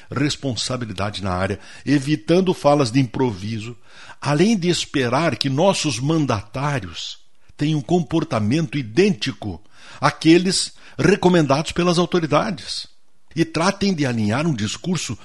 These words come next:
padrão para o tratamento do caso. Porque, convenhamos, um governo é feito por uma equipe e não por uma pessoa.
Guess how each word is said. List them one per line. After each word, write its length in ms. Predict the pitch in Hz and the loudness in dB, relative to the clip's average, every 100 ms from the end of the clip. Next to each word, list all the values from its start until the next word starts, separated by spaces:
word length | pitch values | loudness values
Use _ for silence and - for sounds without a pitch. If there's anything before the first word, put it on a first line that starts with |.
| - - | -16 -6
padrão 540 | 127 101 135 147 156 | -6 -4 -4 -2 -2
para 200 | 107 107 | -4 -10
o 60 | 101 | -10
tratamento 560 | 117 113 107 113 117 | -10 -6 -4 -4 -4
do 80 | 107 | -8
caso. 400 | - 98 - - - - - - - - - - - | -6 -6 -6 -14 -20 -20 -20 -20 -20 -20 -20 -20 -16
Porque, 320 | - 101 110 | -12 -10 -10
convenhamos, 680 | 101 135 143 87 104 98 78 | -6 -6 -4 -4 -6 -6 -6
um 100 | 131 | -6
governo 680 | 101 92 92 139 92 82 80 - - - - - - - - | -4 -6 -4 -4 -6 -10 -12 -20 -20 -20 -20 -20 -20 -20 -16
é 60 | |
feito 360 | 98 - 107 104 | -12 -8 -8 -8
por 180 | 123 127 | -10 -8
uma 160 | 139 | -6
equipe 500 | 135 - 185 - - - - - - - | -8 -8 -12 -10 -16 -18 -20 -20 -20 -12
e 100 | 123 | -4
não 120 | 110 | -2
por 140 | 135 135 | -2 -2
uma 140 | 104 | -2
pessoa. 480 | - 87 - 160 92 | -4 -8 -8 -8 -10